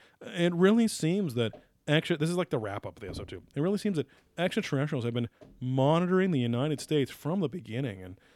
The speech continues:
it's still going on today. Uh, the nurturing of the United States as an inclusive, spiritually advanced, and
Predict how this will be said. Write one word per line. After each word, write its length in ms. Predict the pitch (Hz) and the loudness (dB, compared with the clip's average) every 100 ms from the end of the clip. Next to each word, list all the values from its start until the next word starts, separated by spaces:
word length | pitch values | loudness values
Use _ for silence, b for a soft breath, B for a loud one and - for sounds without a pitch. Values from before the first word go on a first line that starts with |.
| b | b
it's 260 | - 160 156 | -4 -2 -2
still 220 | - 208 | 2 4
going 260 | 190 170 170 | 6 4 4
on 200 | 165 165 | 4 2
today. 380 | 147 139 175 135 b b b - | 0 -2 -2 -8 b b b -18
Uh, 140 | - 165 | -12 2
the 120 | 147 | 4
nurturing 840 | 143 147 165 - - 139 107 104 - | 4 4 2 0 -4 -4 -4 -10 -6
of 140 | 135 | -4
the 80 | 127 | 0
United 420 | 123 120 135 127 | 0 0 0 -4
States 340 | - 123 117 - | -6 -6 -4 -4
as 140 | 117 | -4
an 80 | 117 | -4
inclusive, 1120 | 107 - - 131 127 127 - 131 123 123 117 _ _ _ _ - | -6 -8 -4 0 0 -2 -2 -2 0 -2 -6 _ _ _ _ -12
spiritually 840 | - - - 143 139 131 139 131 | -8 -6 2 4 6 4 2 2
advanced, 540 | 120 117 123 120 120 | 0 -2 -2 -2 -4
and 100 | - | -8